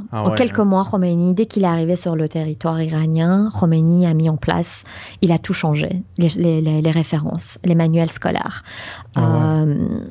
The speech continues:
Speaker 2: tout a changé. On interdit l'alcool. On impose une des, un des premiers, euh, dans, dans, dans tout ce qui est normes, euh,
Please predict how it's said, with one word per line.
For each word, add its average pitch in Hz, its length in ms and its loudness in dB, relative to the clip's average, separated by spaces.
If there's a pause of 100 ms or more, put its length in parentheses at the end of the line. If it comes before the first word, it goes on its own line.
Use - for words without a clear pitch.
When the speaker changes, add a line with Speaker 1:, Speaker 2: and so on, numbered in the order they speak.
(180)
Speaker 2:
tout 240 180 0
a 170 60 2
changé. 156 460 -2
On 190 100 4
interdit 175 380 2
l'alcool. 156 520 -2
On 196 100 4
impose 185 540 2 (220)
une 226 120 4
des, 190 140 2 (200)
un 226 120 2
des 196 100 0
premiers, 214 720 0
euh, 160 320 0
dans, 156 240 -2
dans, 156 220 -4
dans 156 180 -4
tout - 160 -10
ce - 80 -12
qui - 80 -2
est 165 40 2
normes, 175 380 2
euh, 156 200 2